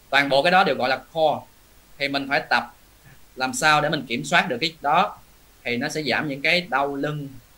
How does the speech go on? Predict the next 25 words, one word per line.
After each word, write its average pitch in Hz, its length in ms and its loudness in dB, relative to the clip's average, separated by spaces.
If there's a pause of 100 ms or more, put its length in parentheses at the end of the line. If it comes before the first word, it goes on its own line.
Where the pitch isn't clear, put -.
giảm 123 340 -8
những 143 160 -10
cái, 156 340 0
ờ, 156 120 -2
vấn 156 180 -12
đề 113 360 -2 (140)
cơ 139 100 -4
thể 117 220 -4
mất 165 200 -6
cân 131 140 -10
bằng. 110 180 -2 (560)
Đó. 160 200 -12 (760)
Rồi, 120 240 -6 (200)
quay 131 120 -12
lại 110 140 -8
đây. 120 180 -10 (1800)
Deconditioning. 123 640 -8 (960)
This 143 240 -10
is 120 160 -14
stay. 123 260 -8 (1700)
Mình 120 140 -8
bảo 113 100 -8
là 113 100 -10 (840)
ok. 120 280 -10 (920)
Và 135 420 4